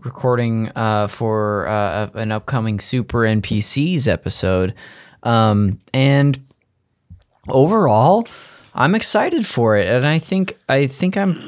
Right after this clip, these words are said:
mostly in line with Jeremy too. I think this is going to, I would anticipate, and it sounds like from these specs that we've,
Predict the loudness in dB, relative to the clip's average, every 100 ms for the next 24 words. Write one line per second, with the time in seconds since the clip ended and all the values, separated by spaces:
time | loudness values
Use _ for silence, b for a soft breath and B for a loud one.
0 | 0 0 0 -2 0 0 0 0 -2 -2
1 | -2 0 0 -2 -2 -2 0 -2 -2 -2
2 | -2 -2 -4 -2 0 2 0 -2 -4 -6
3 | -4 2 2 2 2 0 0 -2 -2 -2
4 | 0 -4 b b b _ 0 0 0 -2
5 | 0 0 0 0 -2 -2 -2 0 -2 -2
6 | 0 0 0 -4 -2 -2 -2